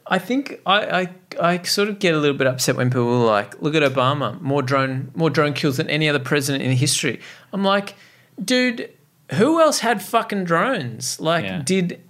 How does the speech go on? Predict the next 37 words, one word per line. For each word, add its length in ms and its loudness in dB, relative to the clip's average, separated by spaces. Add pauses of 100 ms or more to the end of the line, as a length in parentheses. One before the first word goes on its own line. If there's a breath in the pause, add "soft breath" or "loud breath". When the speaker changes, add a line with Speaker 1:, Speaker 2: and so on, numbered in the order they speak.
(140)
Speaker 2:
Yeah. 80 4
Speaker 1:
L 140 4
B 160 2
J 360 2
have 240 0
drones?" 680 -2
Speaker 2:
No, 200 -8
but 120 -4
Speaker 1:
It's 60 -4
Speaker 2:
if 20 -2
he 40 0
Speaker 1:
not 140 6
Speaker 2:
did 80 2
Speaker 1:
a 20 2
lot 140 6
of 140 -6
competition 920 -4 (320 soft breath)
Speaker 2:
Yeah. 180 0
Speaker 1:
when 120 -2
you're 80 -4
talking 340 0
about 240 0
drones. 640 -2
Speaker 2:
Yeah. 240 0 (480 loud breath)
But 140 4
Speaker 1:
It's 120 -2
Speaker 2:
again, 140 -2
but 120 2
I 40 6
guess 240 -2
what 160 0
I'm 80 -2
trying 200 -2
to 20 -6
say 320 0
is, 80 -8
and, 340 -8